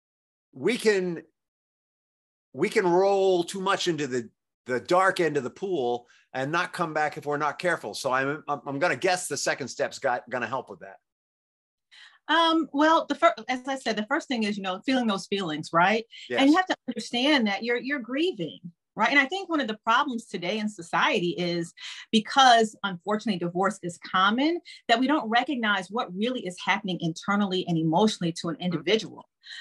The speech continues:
Speaker 2: and, you know, outside of all of the, the physical things that are happening, right? That internally there is a, there's a change going on.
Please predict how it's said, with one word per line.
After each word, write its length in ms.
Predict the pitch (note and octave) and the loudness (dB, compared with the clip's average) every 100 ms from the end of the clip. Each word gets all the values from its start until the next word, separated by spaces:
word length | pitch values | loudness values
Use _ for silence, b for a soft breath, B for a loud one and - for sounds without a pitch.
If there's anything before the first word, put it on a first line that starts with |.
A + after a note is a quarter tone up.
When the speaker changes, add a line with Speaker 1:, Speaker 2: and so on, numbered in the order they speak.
| B | B
Speaker 2:
and, 100 | G3 | 4
you 60 | G3+ | 6
know, 80 | F3 | 6
outside 420 | G3+ F#3 G#3 G3+ | 2 2 2 2
of 140 | F#3 F3 | 0 -4
all 200 | F#3 F#3 | -2 -2
of 80 | F3+ | -4
the, 300 | E3+ E3+ D#3+ | -8 -8 -10
the 80 | E3+ - - | -14 -4 0
physical 400 | A3+ A3 - E3 | 2 0 -4 -4
things 300 | F#3 F3+ E3+ | -2 -2 -2
that 100 | D#3 | -2
are 60 | |
happening, 500 | D#3+ E3 D#3+ - - | 2 0 0 -6 -8
right? 320 | D#3 E3+ G3 G#3 | 0 2 2 -2
That 100 | F3 F#3+ | -6 -8
internally 580 | F3 - A3+ A#3 F#3 | -10 -2 -2 0 -2
there 180 | E3+ F#3 | 0 0
is 120 | F3 | -2
a, 40 | D3+ | -6
there's 180 | F3+ F3 | -8 -8
a 60 | E3 | -8
change 380 | - G3 F#3 E3+ | -8 -8 -6 -8
going 240 | D#3 D#3 | -6 0
on. 420 | E3 E3 B2 D3+ | 2 2 0 -10